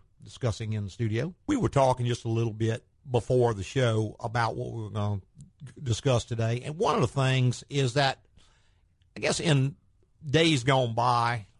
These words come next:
I always like to say the old days, that makes me sound even older than I am, but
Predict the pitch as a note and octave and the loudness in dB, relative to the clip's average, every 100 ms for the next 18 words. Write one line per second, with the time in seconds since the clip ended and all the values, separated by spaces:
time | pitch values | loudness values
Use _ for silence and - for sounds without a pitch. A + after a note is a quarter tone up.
0 | _ D3 C3 A2 B2 A2 C3 A2+ A#2 A2 | _ -4 0 0 -2 -4 -2 0 0 0
1 | G#2+ A2 A#2 A#2+ - A2 B2 A2+ A#2 G#2+ | -2 -2 -2 -4 -4 -4 0 2 2 4
2 | A2+ A2 G#2+ G#2 B2 A#2 G#2+ | 4 4 2 2 2 2 0